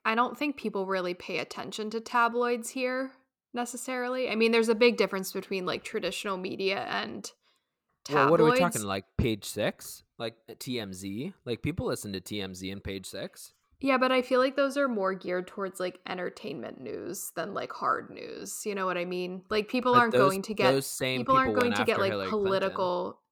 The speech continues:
Speaker 1: Yeah, but I don't think they have as much weight. Like,
Speaker 2: And,
Speaker 1: to me,
Speaker 2: and why do you
Speaker 1: like,
Speaker 2: think
Speaker 1: what
Speaker 2: they
Speaker 1: I'm
Speaker 2: have
Speaker 1: seeing
Speaker 2: weight?
Speaker 1: here, what I'm seeing here is that these tabloids in the U K just create this, like, very toxic environment, and it sounds like people are actually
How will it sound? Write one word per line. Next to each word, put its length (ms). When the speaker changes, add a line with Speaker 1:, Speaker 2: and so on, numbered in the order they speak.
Speaker 1:
Yeah, 200
but 140
I 80
don't 200
think 160
they 120
have 220
as 160
much 240
weight. 460
Like, 320
Speaker 2:
And, 140
Speaker 1:
to 80
me, 280
Speaker 2:
and 80
why 220
do 60
you 120
Speaker 1:
like, 180
Speaker 2:
think 40
Speaker 1:
what 140
Speaker 2:
they 60
Speaker 1:
I'm 100
Speaker 2:
have 40
Speaker 1:
seeing 280
Speaker 2:
weight? 80
Speaker 1:
here, 420
what 140
I'm 120
seeing 300
here 260
is 200
that 400
these 240
tabloids 640
in 100
the 80
U 180
K 540
just 240
create 400
this, 240
like, 220
very 280
toxic 500
environment, 580
and 100
it 160
sounds 260
like 160
people 280
are 100
actually 760